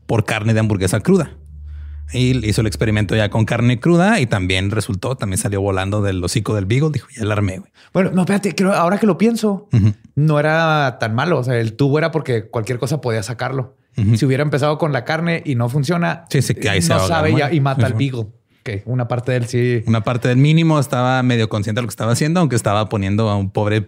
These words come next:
Speaker 1: ahí.
Speaker 2: Beagle pedo.
Speaker 1: Sí, un, un, un, <laughs> un lomito medio pedo ahí todo.
Speaker 2: Ay.
Speaker 1: Es que imagínate un, un beagle así medio ebrio. Una vez pasó, güey, que mi mamá, este, estaba tomando tequila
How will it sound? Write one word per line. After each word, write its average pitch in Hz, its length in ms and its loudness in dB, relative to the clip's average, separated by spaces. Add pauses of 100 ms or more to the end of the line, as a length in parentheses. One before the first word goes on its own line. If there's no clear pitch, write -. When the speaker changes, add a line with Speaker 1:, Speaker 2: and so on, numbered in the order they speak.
Speaker 1:
ahí. 95 560 -4 (120)
Speaker 2:
Beagle 127 360 -2
pedo. 123 440 0
Speaker 1:
Sí, - 120 -2
un, 104 200 2 (360)
un, 113 240 2 (100)
un, 160 300 4
<laughs> - 40 -4
un 139 220 2
lomito 135 380 2
medio 127 300 2
pedo 117 300 2
ahí 113 260 2
todo. 113 440 0 (1040)
Speaker 2:
Ay. 208 920 -6 (220)
Speaker 1:
Es - 60 -18
que 202 160 -6
imagínate 135 480 0
un, 160 140 4
un 147 240 2
beagle 135 500 2
así 110 200 -2
medio 117 300 2
ebrio. 120 320 0 (440)
Una 151 160 4
vez 170 140 0
pasó, 151 240 2
güey, 156 160 2
que 139 180 0
mi 113 100 4
mamá, 107 460 2
este, 113 260 -2
estaba 110 280 -2
tomando 107 420 0
tequila 147 540 -2